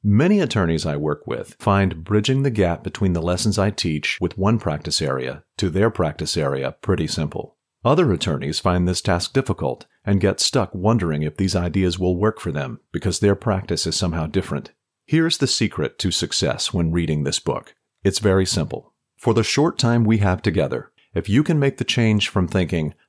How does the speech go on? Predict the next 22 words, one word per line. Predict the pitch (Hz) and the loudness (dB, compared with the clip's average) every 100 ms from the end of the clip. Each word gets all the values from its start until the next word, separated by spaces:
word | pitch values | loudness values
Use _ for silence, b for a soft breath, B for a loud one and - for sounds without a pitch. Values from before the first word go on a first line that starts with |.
| - | -2
"That | 101 113 | -2 2
won't | 101 98 | 0 2
work | 98 98 | 0 0
in | 95 | 0
my | 87 90 | 0 0
firm | 90 95 82 82 | 0 0 0 0
because | - 92 | 0 -2
my | 90 82 | 0 -2
practice | - 95 87 90 - | 0 0 0 0 0
area | 82 78 73 | 0 0 -2
is | 73 69 | -4 0
different," | 110 107 73 67 - _ _ _ | 0 0 -2 -4 -10 _ _ _
to, | - 98 82 85 b b b | 0 2 0 -4 b b b
"How | - 139 | -4 0
can | 147 | 2
I | 127 | 2
apply | 104 - 127 120 | 2 0 0 2
these | 101 95 | 2 2
lessons | 101 98 90 80 | 0 0 -2 -2
to | 85 | 0
my | 80 107 | 2 2
firm?" | 131 73 62 62 | 2 -2 -4 -6